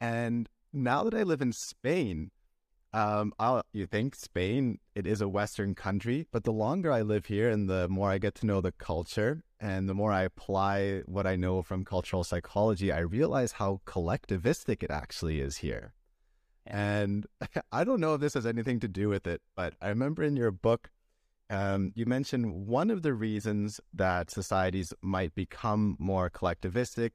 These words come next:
Speaker 1: or individualistic depends on whether they had, uh, rice or wheat, because rice, um, to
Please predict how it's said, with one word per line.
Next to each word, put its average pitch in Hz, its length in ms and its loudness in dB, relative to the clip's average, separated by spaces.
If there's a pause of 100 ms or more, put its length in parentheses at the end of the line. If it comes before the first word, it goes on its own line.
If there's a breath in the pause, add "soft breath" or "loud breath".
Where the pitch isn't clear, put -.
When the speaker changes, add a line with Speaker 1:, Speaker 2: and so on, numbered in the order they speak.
Speaker 1:
or 90 120 -2
individualistic 95 880 -2 (200)
depends 110 520 -2
on 113 240 0
whether 98 240 0
they 98 200 0
had, 90 460 0 (400)
uh, 82 320 -2
rice 92 720 -4 (140)
or 113 180 2
wheat, 151 460 -4 (420)
because 92 560 -2 (420)
rice, 101 760 -2
um, 82 600 -2 (120)
to 82 420 -2